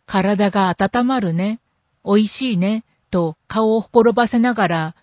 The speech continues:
冬至の日のイベントを楽しんでいました。写真。かぼちゃシルクを飲む親子。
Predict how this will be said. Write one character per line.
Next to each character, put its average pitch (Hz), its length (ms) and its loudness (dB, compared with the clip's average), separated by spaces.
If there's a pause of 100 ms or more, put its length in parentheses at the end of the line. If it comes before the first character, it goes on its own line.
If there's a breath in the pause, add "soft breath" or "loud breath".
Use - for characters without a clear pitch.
冬 233 280 2
至 226 140 -4
の 247 120 0
日 247 140 -6
の 233 120 2
イ 196 160 -2
ベ 214 160 2
ン 202 100 2
ト 202 160 2
を 208 80 0
楽 196 260 0
し 247 160 -6
ん 220 120 0
で 185 100 -2
い 180 120 -2
ま 165 160 -2
し - 120 -14
た。 147 260 -12 (2500)
写 185 140 0
真。 214 480 2 (840)
か - 100 -8
ぼ 233 180 2
ち 254 100 -2
ゃ 240 40 2
シ - 160 -4
ル 240 140 -2
ク 214 160 -2
を 190 140 4
飲 214 140 2
む 202 240 4
親 214 240 2
子。 156 320 -8